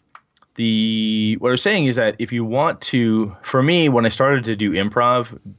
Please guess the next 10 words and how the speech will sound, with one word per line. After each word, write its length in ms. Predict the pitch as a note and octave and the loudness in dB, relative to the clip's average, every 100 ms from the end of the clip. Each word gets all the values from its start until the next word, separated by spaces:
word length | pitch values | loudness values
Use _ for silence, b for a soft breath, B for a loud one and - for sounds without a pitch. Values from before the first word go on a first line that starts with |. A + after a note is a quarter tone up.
| - | -6
game 180 | G2 G2+ | -2 0
mastering, 380 | G#2 G#2 G#2+ | 0 0 -2
l-, 140 | F#2 F2+ | -2 -6
lower 400 | A#1 G2+ A2+ A#2 | -6 -2 2 2
prep, 360 | G#2+ G#2+ G2+ F#2+ | 0 0 0 0
lower 260 | G2 G#2 | 0 2
prep, 400 | G#2 - F#2 F2+ - b b b b | 0 2 0 0 -6 b b b b
saying 260 | - F#2+ | -2 0
I 60 | F#2+ | 2
have 380 | G2 F#2 F2 | 2 2 -2